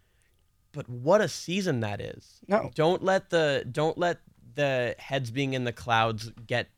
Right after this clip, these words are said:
Speaker 1: distract from the fact that, like you said, Justin, this team was four and eight last year, and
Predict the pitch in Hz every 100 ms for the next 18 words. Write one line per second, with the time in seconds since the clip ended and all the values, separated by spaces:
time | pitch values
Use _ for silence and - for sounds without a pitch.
0 | - - - - 131 131 - 120 113 -
1 | 131 113 120 113 117 107 110 123 120 113
2 | 113 110 120 107 - _ _ - 107 147
3 | 135 - 123 110 110 110 110 113 131 135
4 | 143 - - - _ 123 120 113 104 101